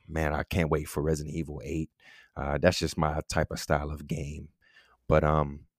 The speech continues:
other than that, I've just been trying to knock out that Spider-Man PlayStation four. Um,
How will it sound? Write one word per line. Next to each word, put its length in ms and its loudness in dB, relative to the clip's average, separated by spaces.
other 180 4
than 140 4
that, 240 8
I've 140 4
just 220 -4
been 280 -2
trying 460 2
to 240 -2
knock 300 -2
out 140 0
that 160 -8
Spider-Man 880 0
PlayStation 500 -2
four. 440 2
Um, 600 6